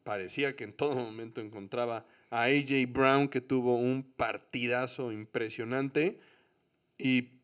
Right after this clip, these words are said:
así de forma casi mágica lograron sacarle el partido a los Delfines, que empezaron bastante bien, la verdad.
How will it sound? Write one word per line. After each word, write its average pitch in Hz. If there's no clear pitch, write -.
así 175
de 151
forma 156
casi 165
mágica 156
lograron 135
sacarle 123
el 120
partido 120
a 120
los 120
Delfines, 139
que 143
empezaron 147
bastante 117
bien, 98
la 104
verdad. 90